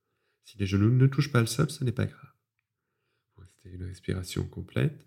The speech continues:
Assurez-vous de bien avoir les deux épaules dans le sol. Si ce n'est pas le cas, soulevez un petit peu les genoux du sol. Et puis là, vous allez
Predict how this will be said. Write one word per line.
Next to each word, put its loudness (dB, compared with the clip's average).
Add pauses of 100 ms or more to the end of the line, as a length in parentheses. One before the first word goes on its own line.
(600)
Assurez-vous 2
de 6
bien 4
avoir 6
les 4
deux 10
épaules 4
dans 4
le 6
sol. -8 (480)
Si -8
ce -6
n'est 4
pas 4
le 2
cas, 2
soulevez 4
un 8
petit 2
peu 2
les 8
genoux 6
du 6
sol. -8 (2500)
Et 4
puis -6
là, 4
vous 6
allez 10